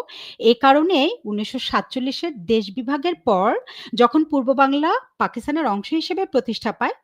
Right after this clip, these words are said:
ঢাকা বিশ্ববিদ্যালয় কর্তৃপক্ষ এবং এর শিক্ষার্থীরা খুব দ্রুতই বুঝে যায় যে নতুন রাষ্ট্রের কাঠামোতে পূর্ব বাংলার স্বার্থ উপেক্ষিত হচ্ছে, এই অঞ্চলের ভাষাকে নিয়ে হচ্ছে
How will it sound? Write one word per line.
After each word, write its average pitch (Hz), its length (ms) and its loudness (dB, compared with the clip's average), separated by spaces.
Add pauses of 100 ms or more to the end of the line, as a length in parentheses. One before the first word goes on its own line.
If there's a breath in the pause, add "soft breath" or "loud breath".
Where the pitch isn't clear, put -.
(160)
ঢাকা 208 280 -4
বিশ্ববিদ্যালয় 262 640 -4
কর্তৃপক্ষ 285 800 -8 (340 loud breath)
এবং 214 260 -2
এর 202 60 -4
শিক্ষার্থীরা 294 760 -6 (380 soft breath)
খুব 415 160 0 (120)
দ্রুতই 415 360 2
বুঝে 277 340 0
যায় 262 300 4
যে 240 160 0
নতুন 233 440 0
রাষ্ট্রের 220 400 -4
কাঠামোতে 220 520 -4 (220)
পূর্ব 202 260 -2
বাংলার 214 340 -2
স্বার্থ - 580 -6 (400 loud breath)
উপেক্ষিত 262 400 0
হচ্ছে, - 460 -4 (320)
এই 208 140 0
অঞ্চলের 220 460 -2 (340 soft breath)
ভাষাকে 190 500 -4
নিয়ে 190 220 -2
হচ্ছে 208 340 -6